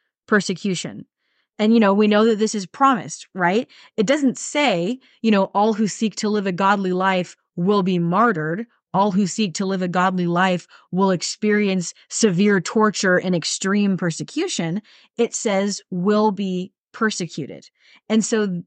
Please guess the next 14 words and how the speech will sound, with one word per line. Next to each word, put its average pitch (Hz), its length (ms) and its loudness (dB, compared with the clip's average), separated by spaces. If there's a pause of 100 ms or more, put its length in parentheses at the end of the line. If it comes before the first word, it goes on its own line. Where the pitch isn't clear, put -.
(100)
there's 208 400 0
that 208 240 2
range, 220 480 0
that 196 240 0
Pinner 262 320 2
scale 185 420 0
that 180 140 -4
you 185 140 0
mentioned, 208 600 -2 (380)
that 220 340 2
as, 269 320 2 (140)
as 330 240 4
a 294 80 -2
Christian, 240 800 -2